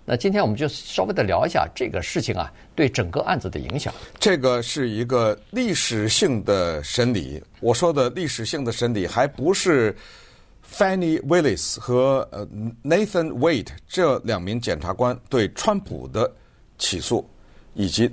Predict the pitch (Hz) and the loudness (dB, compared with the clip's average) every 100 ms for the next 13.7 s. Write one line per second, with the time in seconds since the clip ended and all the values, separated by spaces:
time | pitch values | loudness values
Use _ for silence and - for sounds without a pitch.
0 | - 135 117 104 98 - 104 117 87 65 | 0 0 2 0 -2 -2 0 0 -2 -8
1 | 87 - - - - - - 131 170 - | -10 -14 -20 -20 -20 -8 0 2 2 0
2 | 151 - - _ - - - 220 170 160 | -2 -4 -10 _ -10 -2 2 2 2 2
3 | 147 - 220 131 80 87 123 - 139 233 | 0 0 2 2 0 -2 -2 0 2 0
4 | - 131 113 - 165 - 269 190 113 139 | -2 -2 -4 -4 -2 0 0 0 -2 2
5 | 151 123 151 - - - 453 349 - 87 | 2 2 -4 -14 -10 0 2 4 0 -4
6 | - 110 65 - - - - - - 254 | -2 -2 -4 -10 -20 -20 -20 -10 0 0
7 | 262 226 147 - 175 131 110 92 - 98 | 2 0 -2 -2 -2 0 0 0 -2 -4
8 | 80 104 95 78 76 69 - - - - | -2 -4 -4 -4 -6 -8 -12 -20 -4 0
9 | 196 120 139 180 127 76 123 85 71 69 | 2 0 0 0 -2 -2 -4 -4 -6 -10
10 | - - - - 135 247 160 165 170 190 | -20 -20 -20 -6 0 0 -2 -6 -4 -2
11 | 170 127 147 202 143 107 95 160 104 85 | -2 -2 -2 -2 -2 -2 0 2 0 0
12 | 76 - - - - - - - - - | -6 -10 -20 -20 -20 -20 -20 -20 -20 -8
13 | - 123 82 73 90 151 | 0 0 0 -4 0 0